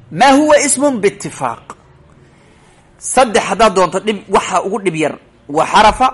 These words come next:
biitifaaq, wax ficila biitifaaq, wax ismi ah biitifaaq, wax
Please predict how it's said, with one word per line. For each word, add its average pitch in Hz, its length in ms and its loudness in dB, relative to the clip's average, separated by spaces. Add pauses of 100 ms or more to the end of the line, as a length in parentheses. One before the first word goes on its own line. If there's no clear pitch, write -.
(160)
biitifaaq, 135 540 -6 (480)
wax 147 200 -2
ficila 247 420 2 (120)
biitifaaq, 131 480 -6 (380)
wax - 220 -4
ismi 247 300 -2
ah 285 160 0 (240)
biitifaaq, 143 460 -8 (420)
wax 170 340 2